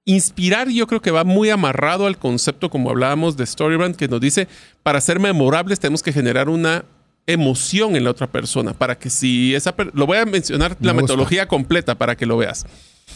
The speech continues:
Speaker 1: Esto es algo que, de los que yo capacito constantemente. Nosotros nos damos cuenta que cuando estamos hablando con otra persona, de repente,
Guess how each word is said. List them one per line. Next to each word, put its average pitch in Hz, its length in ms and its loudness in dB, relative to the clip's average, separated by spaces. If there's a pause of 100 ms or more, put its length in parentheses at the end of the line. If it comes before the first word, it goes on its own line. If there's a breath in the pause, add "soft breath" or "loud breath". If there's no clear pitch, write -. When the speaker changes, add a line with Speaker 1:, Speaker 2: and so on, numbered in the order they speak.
(100)
Speaker 1:
Esto 165 160 0
es 180 80 0
algo 190 180 2
que, 170 140 0
de 147 220 -2
los 123 160 -2
que 143 100 0
yo 135 140 0
capacito 139 460 -2
constantemente. 123 680 -2 (480 soft breath)
Nosotros 202 300 0
nos 202 80 2
damos 185 260 0
cuenta 190 280 0
que 147 100 -4
cuando 127 160 0
estamos 180 340 0
hablando 147 300 0
con 135 140 0
otra 165 160 0
persona, 143 560 0 (420 soft breath)
de 139 140 2
repente, 160 640 0